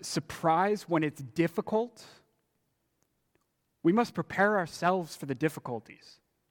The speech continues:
So for some of us, striving to enter by the narrow door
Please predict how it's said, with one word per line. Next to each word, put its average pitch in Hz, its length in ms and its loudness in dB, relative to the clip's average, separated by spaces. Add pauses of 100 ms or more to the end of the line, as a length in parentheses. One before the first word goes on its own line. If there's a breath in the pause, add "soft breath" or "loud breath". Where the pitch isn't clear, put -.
(2750)
So 185 140 2
for 190 140 0
some 226 260 2
of 214 80 0
us, 180 140 0
striving 226 680 2
to 196 200 -6
enter 202 340 2
by 180 160 4
the 165 120 -2
narrow 165 440 2
door 156 460 2